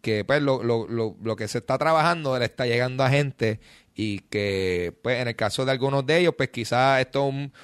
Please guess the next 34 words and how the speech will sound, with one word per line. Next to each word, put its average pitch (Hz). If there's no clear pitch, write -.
momento 147
de 135
leve 143
alivio, 135
de 117
risa 123
o 113
de 113
entretenimiento, 123
en 107
quizás 143
momentos 170
difíciles 160
o 131
momentos 131
de 143
estar 143
en 143
el 139
trabajo, 131
pasándola 123
mal 131
con 127
el 123
jefe 127
o 117
con 117
clientela, 123
pues, 107
de 101
momento 98
quizás 120
escuchan 120
un 120